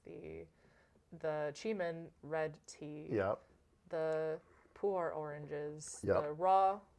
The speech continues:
Speaker 1: the raw pu'er, and then the white tea balls.
Speaker 2: Yep.
Speaker 1: I immediately got addicted to the white tea balls.
Speaker 2: White tea balls, good.
Speaker 1: I have been buying those
Speaker 2: Yeah. <laughs>
Speaker 1: consistently.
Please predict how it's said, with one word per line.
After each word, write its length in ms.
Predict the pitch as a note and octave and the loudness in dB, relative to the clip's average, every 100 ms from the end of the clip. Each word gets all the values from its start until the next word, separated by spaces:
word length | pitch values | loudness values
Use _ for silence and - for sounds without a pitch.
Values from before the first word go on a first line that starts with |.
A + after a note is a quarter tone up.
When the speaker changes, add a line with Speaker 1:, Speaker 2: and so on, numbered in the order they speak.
| _ - - | _ -20 -8
Speaker 1:
the 80 | E3+ | 0
raw 240 | F3+ G3+ | 4 4
pu'er, 360 | G#3 G3 F#3 - | 4 4 4 4
and 100 | F3 | 0
then 80 | E3 | -4
the 80 | |
white 280 | D#3 D#3 - | -2 -2 -2
tea 160 | - D#3+ | -6 -6
balls. 340 | D3+ A#2+ D3 - | -4 -6 -10 0
Speaker 2:
Yep. 180 | A#2+ - | 0 2
Speaker 1:
I 60 | F3+ | 0
immediately 640 | D#3+ E3 F3+ F#3 E3+ E3 | -2 -4 -4 -2 -2 -2
got 140 | D#3+ D3+ | -2 -4
addicted 420 | C#3+ C#3+ - D3+ | -4 -6 -6 -12
to 100 | - | -10
the 80 | D3+ | -8
white 240 | C#3+ D3 | -6 -6
tea 160 | - F3+ | -6 -4
balls. 200 | F3 F#3+ | 0 2
Speaker 2:
White 140 | G3+ | 2
tea 120 | - - | 0 -4
balls, 240 | D2+ - | -4 -4
good. 220 | D#2+ C#2+ C#2 | -6 -6 4
Speaker 1:
I 100 | F#3 | 6
have 140 | F3+ | 6
been 140 | - E3 | 2 0
buying 340 | E3+ D#3+ D#3 | 2 0 -2
those 420 | D3+ D3 C#3+ - | -2 -4 -4 -2
Speaker 2:
Yeah. 200 | B2 G2+ - B2 - E3 G#3+ - F3 | 2 2 2 8 10 12 10 10 8
<laughs> 40 | |
Speaker 1:
consistently. 920 | D#4+ E4+ D4 C4+ - G3+ E3+ D#3+ D#3 | 8 4 6 4 8 6 6 2 2